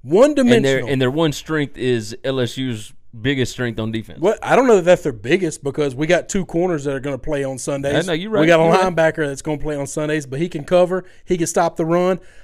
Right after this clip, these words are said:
Speaker 1: That defensive front, Fitzgerald, they, they remember what happened last year and
Speaker 2: Oh,
Speaker 1: that
Speaker 2: yeah.
Speaker 1: butt whipping that, that Mississippi State put on 'em.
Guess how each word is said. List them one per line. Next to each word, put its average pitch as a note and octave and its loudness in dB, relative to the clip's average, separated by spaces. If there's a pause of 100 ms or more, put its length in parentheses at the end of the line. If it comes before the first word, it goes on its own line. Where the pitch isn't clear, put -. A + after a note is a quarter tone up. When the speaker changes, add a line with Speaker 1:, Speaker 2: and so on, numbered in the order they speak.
(160)
Speaker 1:
That F3 0
defensive F3+ -2
front, F#3+ 0 (1160)
Fitzgerald, G#3 0 (260)
they, F3+ 2
they F3+ 6
remember A#3 4
what D#3+ 4
happened D3+ -4
last C3 -8
year G#2+ -8
and E3+ 2
Speaker 2:
Oh, - 6
Speaker 1:
that F#3+ 6
Speaker 2:
yeah. G#2+ -2
Speaker 1:
butt G3 4
whipping D#3 0
that, D3 -4
that D3 -2
Mississippi E3 -2
State E3 0
put F3+ 2
on G3+ 2
'em. G3+ -4